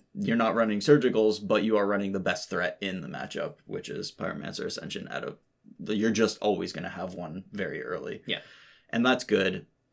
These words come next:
Speaker 1: The sideboard needs more work than I put into it to transition from a Mythic Championship sideboard to a regular tournament sideboard.
Speaker 2: Okay.
Speaker 1: You know, like, the original sideboard had four Alpine Moons in it.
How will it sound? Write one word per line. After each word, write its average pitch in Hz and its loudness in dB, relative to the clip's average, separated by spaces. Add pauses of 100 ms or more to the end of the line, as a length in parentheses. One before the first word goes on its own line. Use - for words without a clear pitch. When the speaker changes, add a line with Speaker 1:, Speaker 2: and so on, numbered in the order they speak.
(120)
Speaker 1:
The 107 -2
sideboard 131 6
needs 104 0
more 117 4
work 110 4
than 110 2
I 101 2
put 107 2
into 113 2
it 120 4
to 117 -2
transition 101 2
from 101 2
a 98 0
Mythic 98 0
Championship 104 0
sideboard 104 4
to 95 0
a 90 -2
regular 101 0
tournament 120 -2
sideboard. 120 2
Speaker 2:
Okay. 160 6 (460)
Speaker 1:
You 151 8
know, 117 8
like, 107 6
the 127 8
original 127 8
sideboard 110 4
had 101 0
four 104 2
Alpine 90 -2
Moons 85 -10
in - -8
it. - -12